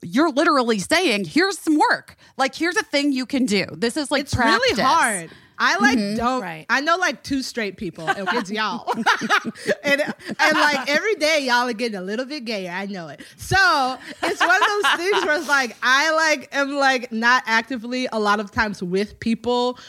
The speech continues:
Speaker 2: who are struggling a lot with this, but, like, I have conversations with a lot of my, like, queer and non-binary friends, and I'll just be like, um, like, "I'm working on it," but, like, I'm not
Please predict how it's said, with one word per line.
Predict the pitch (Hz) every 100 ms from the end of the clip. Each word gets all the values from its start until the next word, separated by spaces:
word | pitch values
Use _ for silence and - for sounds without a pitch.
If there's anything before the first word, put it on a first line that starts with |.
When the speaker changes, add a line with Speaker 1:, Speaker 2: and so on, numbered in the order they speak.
| - _
Speaker 2:
who | - 220 233 220
are | 180 190 202
struggling | - 196 202 226 240 247
a | 185
lot | 170 165 185
with | 269 -
this, | 330 359 -
but, | 180 247 339 330 220
like, | 226 208
I | 233
have | 262 247
conversations | 269 240 208 - 208 294 220
with | 202
a | 190
lot | 185 196
of | 214
my, | 202 196
like, | 196 180 - - -
queer | - 247 233
and | 214
non-binary | 208 202 202 202 202
friends, | 196 262 285 214
and | 208
I'll | 220
just | 220 220
be | 247 247
like, | 214 208 202 - - - - - -
um, | 214 214 208 196 190 185 - -
like, | 208 -
"I'm | 196 214
working | 208 214 220 180
on | 175
it," | 185 185 - -
but, | 233 214
like, | 208 196 -
I'm | 220 220
not | 214 214 202